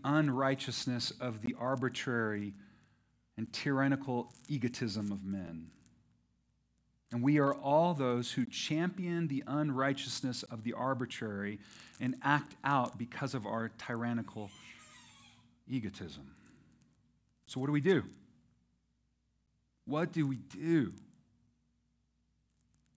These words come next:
We own it. We embrace the truth of the gospel, the promise, and we be true. First, regeneration.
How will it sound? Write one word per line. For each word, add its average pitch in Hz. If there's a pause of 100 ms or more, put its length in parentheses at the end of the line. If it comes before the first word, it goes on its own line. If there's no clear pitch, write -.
(840)
We 123
own 202
it. - (2500)
We 147
embrace 156
the -
truth 190
of 156
the 151
gospel, 127
the 135
promise, 160 (1800)
and 139
we 151
be 165
true. 170
First, 202 (720)
regeneration. 175